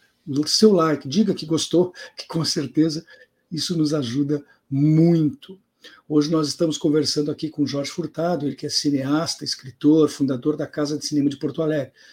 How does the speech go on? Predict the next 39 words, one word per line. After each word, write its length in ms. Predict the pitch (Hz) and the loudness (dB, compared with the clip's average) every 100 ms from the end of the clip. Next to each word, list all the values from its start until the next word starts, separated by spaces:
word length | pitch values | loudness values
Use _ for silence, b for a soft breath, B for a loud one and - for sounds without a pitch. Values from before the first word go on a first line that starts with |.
| b | b
Estamos 280 | - 247 240 | -2 0 0
falando 340 | 214 170 190 | 0 0 -2
sobre 340 | - 160 143 | -2 -4 -4
cinema, 480 | 131 - 185 147 165 | -4 -2 2 2 2
literatura 640 | 147 143 143 139 - 175 160 B B B B | -4 -4 -4 -4 -4 -4 -4 B B B B
e, 160 | 170 139 | -4 -2
obviamente, 520 | 143 135 131 135 - | -2 -2 -2 -2 -4
sobre 320 | - 147 151 | -6 -2 0
outros 240 | 151 - | -2 -4
assuntos 400 | 165 - 156 151 | -8 -6 -8 -8
também 340 | - 175 147 151 | -6 -2 0 0
se 160 | - | -2
pode, 480 | - 151 147 139 160 _ b b _ - | -6 -4 -4 -2 -6 _ b b _ -4
eh, 280 | 156 143 135 | 0 0 0
conversar. 600 | 147 143 170 - 139 - _ B B B B B B B B B _ _ - | 0 0 0 -2 -4 -12 _ B B B B B B B B B _ _ -4
Eh, 100 | 196 | -2
Furtado, 460 | 185 220 220 294 233 | 2 2 8 8 8
eu 120 | 233 | 6
tenho 180 | 285 254 | 8 10
uma 120 | 233 | 10
enorme 420 | 220 220 254 233 | 10 8 8 8
curiosidade 760 | 233 226 214 160 147 165 180 180 | 6 2 2 2 0 0 2 0
a 20 | |
respeito 540 | 147 139 - 190 190 | 0 -2 -2 -4 -4
de 260 | 143 165 233 | -8 -8 -4
O 160 | - 240 | 0 0
Debate, 840 | 190 196 139 131 185 185 - - | 2 -2 -2 2 2 2 -4 -6
uma 160 | 135 143 | -4 -4
peça 420 | - 180 190 - | -4 -2 -2 -6
que 180 | 180 160 | -8 -8
imagina 800 | 160 156 147 113 123 160 196 175 | -4 -4 -4 -4 0 2 4 4
os 140 | 135 | 2
bastidores 720 | 139 156 - 147 123 156 160 | 0 -4 -4 -6 -2 0 0
do 120 | 139 151 | 0 0
encontro 460 | 143 - 165 156 | 0 0 -2 0
entre 220 | 147 147 | -4 -2
Lula 400 | 135 143 196 190 | -2 2 2 2
e 40 | 160 | 0
Bolsonaro 920 | 135 151 147 143 127 139 156 156 127 | 0 -4 -4 -4 -2 0 0 -2 -4